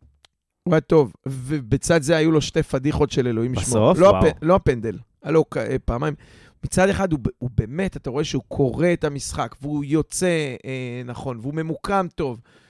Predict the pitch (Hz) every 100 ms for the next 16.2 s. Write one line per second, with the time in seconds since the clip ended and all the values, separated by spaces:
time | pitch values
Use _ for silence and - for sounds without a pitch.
0 | _ _ 110 143 - 175 185 190 - -
1 | 147 170 175 240 269 - 214 294 196 -
2 | 147 147 147 143 - 208 226 196 160 139
3 | - 147 160 160 143 - 151 156 160 160
4 | 143 160 147 131 117 147 - - 139 143
5 | - - _ - - _ - 147 139 -
6 | 156 156 123 143 127 - _ _ _ _
7 | - 175 - 156 175 160 156 180 170 151
8 | 123 - 160 - 170 151 139 123 143 -
9 | - 139 147 - 165 190 - - _ _
10 | _ _ _ _ 127 131 135 180 190 139
11 | 147 165 143 165 160 160 143 175 - _
12 | _ _ 131 151 165 170 170 170 170 170
13 | 170 180 156 131 170 165 165 - 185 190
14 | 160 139 - - _ - _ - 165 -
15 | 175 160 185 175 165 170 - 170 175 156
16 | 170